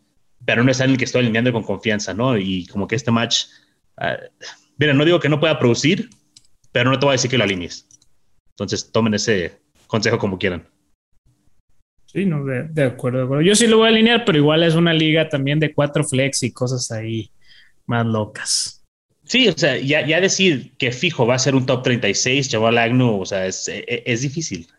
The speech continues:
Speaker 1: ¿no? Es,
Speaker 2: Sí,
Speaker 1: es un
Speaker 2: no,
Speaker 1: poquito difícil
Speaker 2: no es
Speaker 1: poder
Speaker 2: viable.
Speaker 1: asegurarlo.
Speaker 2: Y de lo de Pittman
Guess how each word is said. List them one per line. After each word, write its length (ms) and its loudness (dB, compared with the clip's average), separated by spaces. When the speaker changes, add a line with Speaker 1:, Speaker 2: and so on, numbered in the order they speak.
Speaker 1:
¿no? 200 -6
Es, 60 -2
Speaker 2:
Sí, 140 2
Speaker 1:
es 100 2
un 80 2
Speaker 2:
no, 80 -2
Speaker 1:
poquito 140 -2
difícil 180 2
Speaker 2:
no 80 2
es 60 0
Speaker 1:
poder 180 2
Speaker 2:
viable. 180 2
Speaker 1:
asegurarlo. 600 -2
Speaker 2:
Y 240 4
de 180 6
lo 180 4
de 340 2
Pittman 680 2